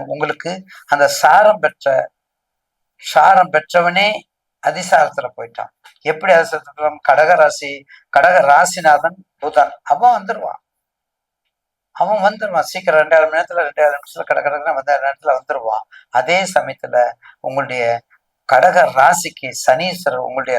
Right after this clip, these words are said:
ராசிக்கு இப்போதைக்கு எட்டுல இருக்கார். ரெண்டரை வருஷமா உங்களை துன்புறுத்துறார். ரெண்டரை வருஷமா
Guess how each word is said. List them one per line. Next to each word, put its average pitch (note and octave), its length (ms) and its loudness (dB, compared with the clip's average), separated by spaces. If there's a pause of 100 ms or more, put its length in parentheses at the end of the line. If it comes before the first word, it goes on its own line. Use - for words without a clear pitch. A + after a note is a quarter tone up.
ராசிக்கு C#3+ 540 0 (480)
இப்போதைக்கு D#3 640 -6 (220)
எட்டுல - 300 -12
இருக்கார். - 300 -16 (1400)
ரெண்டரை G3+ 500 0 (100)
வருஷமா A3 380 0
உங்களை C3+ 280 -4
துன்புறுத்துறார். - 580 -14 (320)
ரெண்டரை F#3 500 2
வருஷமா F#3 340 0